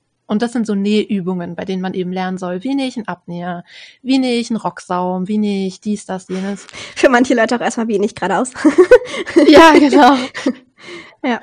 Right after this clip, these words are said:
Speaker 1: Und dann hat man natürlich noch Zeichnen. Also wir hatten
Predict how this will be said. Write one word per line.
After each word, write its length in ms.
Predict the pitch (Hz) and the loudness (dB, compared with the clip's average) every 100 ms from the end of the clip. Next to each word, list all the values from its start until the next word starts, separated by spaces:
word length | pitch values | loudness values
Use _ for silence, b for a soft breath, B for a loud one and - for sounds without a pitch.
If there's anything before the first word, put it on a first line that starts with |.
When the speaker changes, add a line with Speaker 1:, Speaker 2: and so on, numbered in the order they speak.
| - | 0
Speaker 1:
Und 240 | 240 226 | 0 2
dann 140 | 233 240 | 2 2
hat 120 | - | -2
man 100 | 208 | -2
natürlich 320 | 190 196 175 | -6 -6 -8
noch 140 | 180 - | -8 -14
Zeichnen. 460 | - 175 175 - 381 | -10 -8 -6 -2 0
Also 200 | 254 233 190 | 0 -2 -4
wir 100 | 202 | -4
hatten 400 | - 185 170 | -6 -10 -12